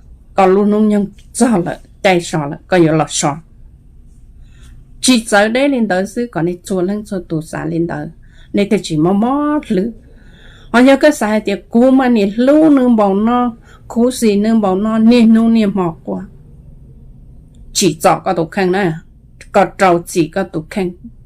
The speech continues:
Ta tiện nó chính trị cho cái cá xe lì. Có chỉ cho có tụ khen.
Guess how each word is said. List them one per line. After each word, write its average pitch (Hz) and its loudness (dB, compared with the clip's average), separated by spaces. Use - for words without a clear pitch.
Ta 190 0
tiện 170 -6
nó 151 -2
chính 160 2
trị 208 -2
cho 202 -2
cái 135 -12
cá 165 -4
xe 170 -8
lì. 175 -12
Có 233 4
chỉ 170 -6
cho 165 -4
có - -8
tụ 165 -6
khen. 190 -4